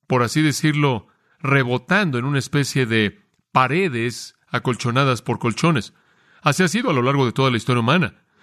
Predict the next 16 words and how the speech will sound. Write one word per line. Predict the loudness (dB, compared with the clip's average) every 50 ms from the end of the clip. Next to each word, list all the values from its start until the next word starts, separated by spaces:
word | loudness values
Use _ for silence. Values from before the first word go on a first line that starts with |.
| -20 -8 _
Antes | -2 -2 0 0 0 2
del | 2 0 0
advenimiento | 0 0 -2 -2 0 0 0 0 0 0 0
de | 2 0
las | 0 0 0 0
drogas | 0 2 2 0 0 0 -2 -4 -4 -6
que | -8 -6 -2 -2 -2 -2 -2
adormecen | -2 -2 -2 0 0 0 -2 0 0 0 0
la | 2
mente, | 2 2 2 0 0
o | -2
quizás | -2 -2 -2 0 0 0 0 -2 -6 -8
en | -6 -4 -4 -2
el | -2 -2 -4 -6 -8 -14 _ _
siglo | -8 -6 -4 -2 0 -2 -2
pasado, | -2 -4 -2 0 0 0 0 -2 -6 -8 _